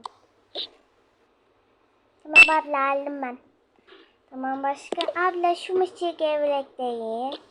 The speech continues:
Tamam, annen ondan mı istedi? Evet, tamam. Al. Sepeti buraya koy.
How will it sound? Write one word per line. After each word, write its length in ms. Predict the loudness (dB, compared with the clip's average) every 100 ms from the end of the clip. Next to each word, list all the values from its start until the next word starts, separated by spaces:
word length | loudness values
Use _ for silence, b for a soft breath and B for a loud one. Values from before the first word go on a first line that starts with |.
| -20
Tamam, 400 | -14 -10 -8 0
annen 260 | 4 4 4
ondan 340 | 8 8 8
mı 60 | 4
istedi? 460 | 4 4 4 -2 0 2 6 6 4 _ _
Evet, 260 | -18 -16 -16 -14 -14 -14 -20
tamam. 360 | -18 -14 -14 -16 -14 10 12
Al. 240 | 12 6 -8 -8 -12 -12 -12
Sepeti 440 | -8 -6 -4 -6 -2
buraya 220 | 0 0
koy. 220 | 10 12